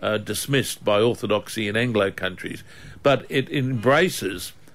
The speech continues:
a lot of the things that elderly people will experience, sometimes without any,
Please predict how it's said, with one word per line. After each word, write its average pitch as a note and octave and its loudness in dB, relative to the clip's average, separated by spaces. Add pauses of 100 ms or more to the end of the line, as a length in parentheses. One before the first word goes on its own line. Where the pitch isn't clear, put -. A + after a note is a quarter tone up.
(160)
a G#2+ 2
lot B2+ 4
of F#3+ 4
the D#3 0
things A2 -4
that A#2 2
elderly B2 4
people A#2 0
will G#2+ 0
experience, A2 2
sometimes D#3 0
without C3+ 4
any, C#3 -2